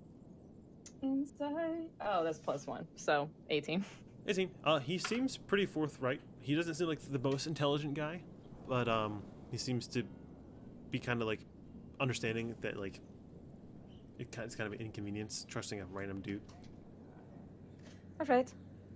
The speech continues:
Speaker 1: I give him my money, and then I stand in front of his carriage.
Speaker 2: Okay.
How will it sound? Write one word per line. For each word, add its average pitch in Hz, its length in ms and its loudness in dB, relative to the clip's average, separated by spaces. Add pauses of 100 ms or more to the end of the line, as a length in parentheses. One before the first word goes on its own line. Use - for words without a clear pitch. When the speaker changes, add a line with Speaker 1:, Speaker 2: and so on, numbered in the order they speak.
(480)
Speaker 1:
I 196 40 0
give 196 120 4
him 185 80 0
my 180 80 2
money, 175 300 -2 (360)
and 170 100 0
then 165 100 2
I 160 60 2
stand 165 240 0
in 151 80 -2
front 170 140 0
of 151 60 -2
his 143 100 -2
carriage. 139 440 0 (680)
Speaker 2:
Okay. 123 200 4